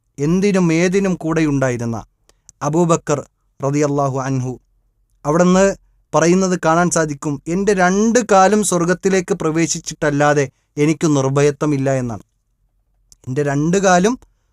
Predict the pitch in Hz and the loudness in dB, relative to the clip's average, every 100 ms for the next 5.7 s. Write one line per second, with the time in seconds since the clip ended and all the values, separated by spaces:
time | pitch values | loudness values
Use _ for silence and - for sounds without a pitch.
0 | - - 175 180 196 220 240 240 240 240 | -12 -4 0 2 2 0 0 2 2 0
1 | 220 180 170 196 202 214 - 190 - 175 | -2 2 4 2 2 -2 -4 -4 0 0
2 | 180 196 220 233 214 180 185 160 143 143 | 2 4 4 4 4 2 0 0 2 2
3 | 135 131 120 107 90 _ _ _ _ _ | 0 -4 -6 -10 -14 _ _ _ _ _
4 | _ _ _ _ _ _ _ - 147 139 | _ _ _ _ _ _ _ -6 -2 0
5 | 151 185 175 151 156 160 156 | 2 2 2 0 0 -2 -4